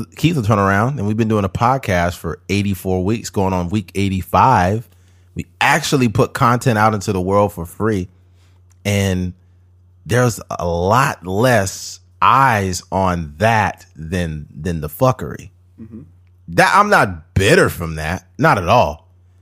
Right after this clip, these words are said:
Speaker 1: because cream rises to the top. All the, the, the, you know, all the, the fuckery
Speaker 2: Mm-hmm.
Speaker 1: gets a lot of attention because people use it as in, for entertainment purposes.
Speaker 2: Yeah.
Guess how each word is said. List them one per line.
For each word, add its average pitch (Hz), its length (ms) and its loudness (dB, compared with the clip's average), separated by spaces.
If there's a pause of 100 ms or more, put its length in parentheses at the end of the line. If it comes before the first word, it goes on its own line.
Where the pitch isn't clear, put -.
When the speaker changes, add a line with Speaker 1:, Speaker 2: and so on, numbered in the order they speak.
(200)
Speaker 1:
because 110 280 0
cream 220 380 4
rises 113 420 4
to 98 120 -6
the 85 80 -6
top. - 440 -2 (120)
All 180 240 8
the, 127 380 0
the, 95 340 0
the, 92 260 0
you 98 100 -2
know, 92 160 -2 (100)
all 117 220 6
the, 90 280 0 (100)
the 82 140 -6
fuckery 185 580 2 (320)
Speaker 2:
Mm-hmm. 98 280 -14
Speaker 1:
gets 143 280 2
a 98 80 2
lot 107 240 4
of 90 100 0
attention 123 460 -2
because 95 280 -4
people 135 300 -4
use 98 380 -2
it 87 220 -6
as 82 260 0
in, 82 160 -6
for 85 220 -4
entertainment 92 600 0
purposes. - 680 -8 (400)
Speaker 2:
Yeah. 92 180 -18